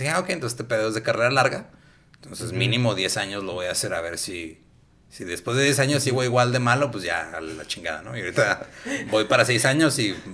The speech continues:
Speaker 1: voy, estoy contento con mi progreso
Speaker 2: Ujú,
Speaker 1: hasta
Speaker 2: ujú.
Speaker 1: ahorita. Y como no había muchas cosas, este, no, no había dónde hacer stand-up aquí en Juárez,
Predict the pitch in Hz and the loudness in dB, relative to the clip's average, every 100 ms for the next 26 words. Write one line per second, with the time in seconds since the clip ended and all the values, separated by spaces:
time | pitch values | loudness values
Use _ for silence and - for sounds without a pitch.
0 | 90 101 101 95 95 - 95 107 95 101 | -2 2 2 2 -2 -4 -4 -4 -4 -6
1 | 95 101 101 87 85 - - 95 87 - | -6 -6 -6 -6 -6 -2 0 0 -2 -6
2 | - 147 - - _ _ _ - - - | -6 -8 -10 -16 _ _ _ -20 -20 -20
3 | - _ - - - - 123 123 120 120 | -20 _ -20 -20 -6 -2 0 2 2 6
4 | 123 135 139 139 131 143 139 - 127 135 | 8 8 8 6 6 6 6 4 4 6
5 | 131 123 110 - 101 95 92 92 110 113 | 6 4 0 -4 -4 -4 -8 -2 0 4
6 | 123 127 135 147 139 139 131 131 127 135 | 4 8 10 10 10 6 6 2 2 -2
7 | 135 131 143 170 147 - | -2 -2 2 4 4 0